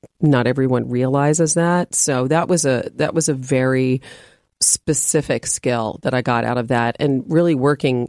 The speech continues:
at C B S, working in news, I loved it. Um, and I did a lot of our, you know, big political interviews. Um, I, you know, was on Capitol Hill some and at the White House. And I absolutely loved it.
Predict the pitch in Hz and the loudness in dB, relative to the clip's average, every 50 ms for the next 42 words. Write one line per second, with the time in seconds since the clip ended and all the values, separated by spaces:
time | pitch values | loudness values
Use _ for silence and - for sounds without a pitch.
0 | - - - - 190 - - - - 131 127 120 120 117 113 110 113 - - 120 | -6 -6 -6 -6 -6 -4 -4 -4 -2 -2 -2 -2 0 -2 0 -2 -2 -4 -4 -2
1 | 117 120 120 - - 127 120 117 113 113 110 110 113 117 113 113 110 110 113 101 | 0 0 0 0 -2 -2 0 0 0 0 2 2 2 4 4 2 2 2 0 -2
2 | - - - - - - 127 123 120 120 117 117 113 110 101 95 113 - 80 - | -2 -2 -4 -4 -2 -2 0 0 0 0 0 0 0 -2 -2 -2 -4 -6 -6 -6
3 | - - - - - - _ - 127 120 117 113 113 113 113 110 - - 151 139 | -6 -6 -10 -10 -10 -6 _ -2 0 0 0 0 0 0 -2 -2 -2 0 2 2
4 | 135 131 131 139 120 117 113 117 123 117 110 113 120 123 120 120 117 113 110 110 | 2 2 2 0 0 0 -2 -2 0 0 0 0 -2 -2 -2 -2 0 0 0 -2
5 | 110 117 - - - - - - - _ _ 127 131 127 113 - 135 120 113 - | -4 -4 -8 -16 -20 -20 -20 -20 -20 _ _ 2 2 2 2 0 -4 -4 -4 -4
6 | - 131 131 120 123 - 131 120 120 120 123 120 113 123 123 117 120 117 117 117 | 0 0 2 2 0 0 -2 -2 -2 -2 -2 -2 -2 0 0 2 2 2 2 2
7 | 117 117 117 - - - - - - 127 117 113 113 113 113 110 110 110 110 - | 2 2 2 0 -2 -4 -6 -4 -2 0 0 2 2 2 0 0 0 -2 -4 -2
8 | - 131 117 - - _ _ _ 151 117 110 110 117 110 120 120 117 - 147 135 | -2 -2 -2 -2 -6 _ _ _ -2 0 0 0 0 0 0 0 0 0 -2 -2
9 | 120 - 123 123 123 117 120 135 117 117 117 113 - - - 117 117 117 117 113 | -2 -2 -2 -2 0 0 0 0 0 0 0 0 0 -2 -2 -2 -2 -2 -2 -2
10 | 113 113 113 113 - - - 113 110 110 113 113 - - 123 120 - 123 117 127 | -2 -2 -4 -4 -4 -4 -2 0 0 2 0 0 -2 -2 -4 -2 -2 -2 -2 0
11 | 120 117 117 151 131 113 113 113 113 113 - - - - - 127 123 113 113 113 | 0 0 0 0 0 0 0 0 0 0 0 -2 -2 -4 -6 -4 -4 -2 -2 -2
12 | 110 110 - - - 127 120 123 - - - 127 127 - - - 123 117 113 110 | -2 -2 -4 -4 -2 -2 -2 -2 -2 -2 -2 -2 -2 -4 -6 -4 -2 -2 0 -2
13 | 107 110 110 123 - - - - | -2 -2 -4 -4 -4 -6 -6 -4